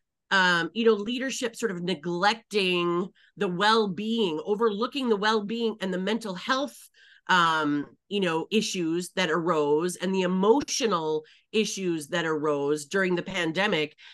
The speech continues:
And I think it was a really, uh, uh, really stressful period. And I think leadership,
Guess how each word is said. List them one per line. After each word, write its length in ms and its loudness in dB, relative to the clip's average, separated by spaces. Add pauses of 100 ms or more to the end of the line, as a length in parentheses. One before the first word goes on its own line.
(200)
And 80 4
I 60 6
think 140 2
it 60 4
was 120 0
a 60 -4
really, 920 -2
uh, 300 0 (220)
uh, 260 -4
really 200 -2
stressful 440 -2
period. 480 -2
And 80 2
I 100 2
think 200 -6
leadership, 640 -2